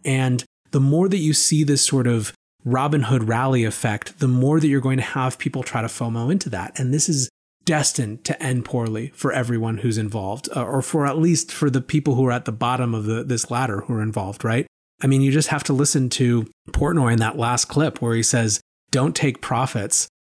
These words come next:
stay in, put all your chips into the middle of the table," right? That's fine for him.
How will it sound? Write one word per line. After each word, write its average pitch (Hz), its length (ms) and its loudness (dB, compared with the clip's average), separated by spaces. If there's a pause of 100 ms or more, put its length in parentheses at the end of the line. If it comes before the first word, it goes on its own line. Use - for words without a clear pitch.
(120)
stay 127 400 2
in, 117 220 0
put 127 180 -2
all 123 180 2
your 135 140 2
chips - 380 0
into 120 140 0
the 117 80 -2
middle 123 260 2
of 117 80 -2
the 120 80 -2
table," 127 360 -2
right? 120 240 -2
That's 151 200 -2
fine 151 360 0
for 110 160 -4
him. 107 340 -2